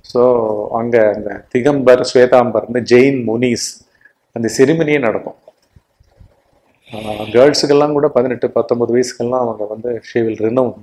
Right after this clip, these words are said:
they will renounce. அதுக்கு ஒரு function மாதிரி நடத்துவாங்க, பெருசா நடத்துவாங்க.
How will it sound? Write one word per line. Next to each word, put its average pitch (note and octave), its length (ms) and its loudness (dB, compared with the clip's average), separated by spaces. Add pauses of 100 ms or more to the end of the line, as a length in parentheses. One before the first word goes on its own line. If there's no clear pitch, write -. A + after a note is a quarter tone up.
they A2 40 -4
will G#2+ 320 -6
renounce. B2 520 -12 (500)
அதுக்கு C3 300 -4
ஒரு C3 280 -4
function C#3+ 380 -2
மாதிரி C3+ 260 -2
நடத்துவாங்க, A2+ 440 -8 (600)
பெருசா - 360 -6
நடத்துவாங்க. G#2+ 600 -10